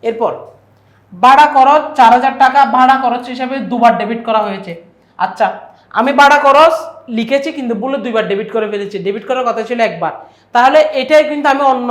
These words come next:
দাখিলা আনিনি, ভুলে দুইবার লিখে ফেলেছি, সেম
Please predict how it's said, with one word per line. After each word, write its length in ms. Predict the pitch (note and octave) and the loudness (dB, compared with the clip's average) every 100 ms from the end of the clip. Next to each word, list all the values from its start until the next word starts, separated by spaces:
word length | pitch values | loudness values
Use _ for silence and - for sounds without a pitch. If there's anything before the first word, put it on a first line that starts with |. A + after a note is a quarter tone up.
| A#3+ | 0
দাখিলা 260 | A3 B3+ C4 | 0 0 -2
আনিনি, 260 | A3 G#3 F#3 E3+ - _ _ F3+ | 0 -4 -8 -12 -20 _ _ -8
ভুলে 260 | B3 C#4 D4 - - - _ - | -4 0 2 0 -4 -18 _ -12
দুইবার 200 | F#3+ A3+ A#3 | -8 -4 -4
লিখে 160 | A3 A#3+ | -4 -6
ফেলেছি, 280 | A#3+ A3 G#3 G3 - - | -4 -6 -10 -16 -20 -6
সেম 180 | C4 | -2